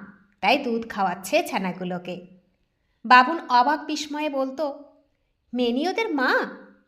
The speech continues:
খুব ভালোবাসে ওদের মেনি, তাই না মা?" "হ্যাঁ বাবু," হাসতেন মালবিকা। ছানাগুলো একটু বড় হতেই তরতর করে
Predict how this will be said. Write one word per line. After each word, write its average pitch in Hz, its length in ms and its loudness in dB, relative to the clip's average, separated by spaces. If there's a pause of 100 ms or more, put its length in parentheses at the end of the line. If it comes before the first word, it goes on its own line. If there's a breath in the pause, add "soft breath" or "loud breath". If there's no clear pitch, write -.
(320)
খুব - 260 -4
ভালোবাসে 277 560 0
ওদের 214 240 -4
মেনি, 226 520 -6 (140)
তাই 208 180 -2
না 254 120 0
মা?" 285 240 0 (1080)
"হ্যাঁ 254 240 2
বাবু," 208 300 -2 (580)
হাসতেন 226 520 -4
মালবিকা। 185 720 -6 (2250)
ছানাগুলো 359 480 2
একটু 427 220 0
বড় 302 280 8
হতেই 339 440 0
তরতর 294 500 -2
করে 254 480 -2